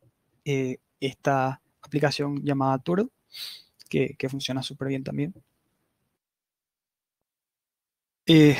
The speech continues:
bueno, escuchar música, algo recontra básico en, en el, <laughs> en, en el teléfono, y bueno, para eso está el Lollipop, que o sea, esta funciona una maravilla en, en el escritorio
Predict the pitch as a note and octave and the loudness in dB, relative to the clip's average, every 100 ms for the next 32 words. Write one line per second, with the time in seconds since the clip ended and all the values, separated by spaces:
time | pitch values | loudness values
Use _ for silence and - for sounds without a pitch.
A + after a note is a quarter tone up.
0 | - E3+ B2 C#3+ C#3+ D3+ E3 F3 E3+ E3 | 2 2 2 2 4 6 4 4 6 6
1 | F#3 - _ _ _ _ _ - D#3+ D#3 | 4 0 _ _ _ _ _ -4 2 2
2 | C#3+ E3+ F3+ E3+ C#3+ D3+ D#3+ D3+ D3+ D3+ | 2 0 4 4 6 4 0 -6 -4 -4
3 | D3+ D3 C#3+ C#3 C#3 C#3+ - - - - | -6 -6 -4 -4 -4 -8 -12 -12 -10 -8
4 | C#3 - D3 D3 D3 C#3 D3 F3+ F#3+ - | -8 -4 0 0 2 0 -2 -4 -4 -4
5 | C3+ C3+ - A#2+ C3+ D3 C#3+ C#3 C#3 E3 | -4 -4 -6 -6 -4 2 4 4 2 0
6 | G3 - _ - C3 - - _ - D3 | -2 -6 _ -8 -8 -8 -16 _ -6 -4
7 | C3+ - D#3 D#3 F#3+ F3 - - D#3 D3 | -4 0 2 4 6 6 2 -10 -8 -4
8 | C#3+ D3 D#3+ E3 D#3 C#3+ D3 D3 C#3 C#3 | 0 4 4 6 6 4 4 4 2 0
9 | C#3+ - _ _ _ C#3+ C#3 C3+ C3 - | -4 -10 _ _ _ -2 0 0 -4 -6
10 | D3 C#3+ C3 F3+ C4+ D4+ | -8 -6 0 2 2 0